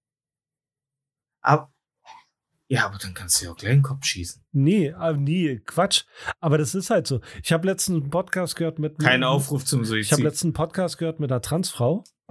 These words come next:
Speaker 1: Ja.
Speaker 2: Die hatte ein Date mit einem Transmann und sie fand's
Speaker 1: Okay.
Speaker 2: irgendwie nicht gut,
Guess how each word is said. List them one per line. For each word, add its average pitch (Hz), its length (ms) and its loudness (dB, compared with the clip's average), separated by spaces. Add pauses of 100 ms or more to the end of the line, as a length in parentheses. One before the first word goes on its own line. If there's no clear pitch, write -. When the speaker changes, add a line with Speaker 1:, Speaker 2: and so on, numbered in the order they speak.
(640)
Speaker 1:
Ja. 113 280 4 (100)
Speaker 2:
Die 147 100 4
hatte 151 160 0
ein 160 100 0
Date 156 180 -4
mit 165 60 -4
einem 139 100 -4
Transmann 160 640 -2 (760)
und 156 180 4
sie 147 160 2
fand's - 960 0
Speaker 1:
Okay. 135 280 2
Speaker 2:
irgendwie 226 520 0
nicht 165 280 0
gut, 208 500 -2